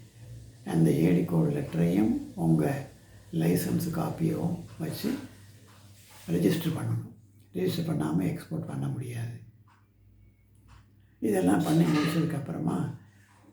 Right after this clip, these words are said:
எக்ஸ்போர்ட் ப்ரமோஷன் கவுன்சில்னு முப்பத்தி ஒம்பது கவுன்சில்கள் இதுவரைக்கும் அரசாங்கத்தால் உருவாக்கப்பட்டிருக்கு. அந்த முப்பத்தொம்பது எக்ஸ்போர்ட் ப்ரமோஷன் கவுன்சில்ல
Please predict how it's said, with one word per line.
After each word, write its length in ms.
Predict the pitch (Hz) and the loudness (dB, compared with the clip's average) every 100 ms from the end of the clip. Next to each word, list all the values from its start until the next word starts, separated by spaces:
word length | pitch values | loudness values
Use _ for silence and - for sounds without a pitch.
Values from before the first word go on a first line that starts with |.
| - - _ _ - - - - | -20 -20 _ _ -20 -20 -20 0
எக்ஸ்போர்ட் 520 | - - - 330 320 - | 4 4 6 6 6 6
ப்ரமோஷன் 480 | 202 214 170 190 160 | 2 4 4 2 2
கவுன்சில்னு 720 | 180 175 175 180 180 170 139 160 - - - | 4 4 2 0 2 4 2 0 -6 -12 -10
முப்பத்தி 460 | - 165 175 262 269 | -2 0 2 2 4
ஒம்பது 560 | 240 196 196 190 185 160 160 | 4 4 2 2 4 4 4
கவுன்சில்கள் 600 | 165 190 254 196 180 165 | 2 2 0 0 2 4
இதுவரைக்கும் 580 | 151 165 165 185 170 165 156 | 6 6 6 4 0 0 -2
அரசாங்கத்தால் 720 | 165 165 170 160 165 160 160 | 0 0 0 -2 -2 -2 0
உருவாக்கப்பட்டிருக்கு. 800 | 151 165 - - - - - - - - - - - - - - | 2 2 2 -2 -6 -6 -8 -10 -12 -18 -20 -20 -18 -18 -18 -10
அந்த 120 | - 208 | -4 0
முப்பத்தொம்பது 800 | - - 277 - 113 113 113 104 | 0 2 4 4 4 4 4 2
எக்ஸ்போர்ட் 380 | - - 269 - | 2 2 2 2
ப்ரமோஷன் 420 | 196 180 170 165 160 | 0 0 2 2 0
கவுன்சில்ல 480 | 151 139 147 131 | -2 -2 -2 -2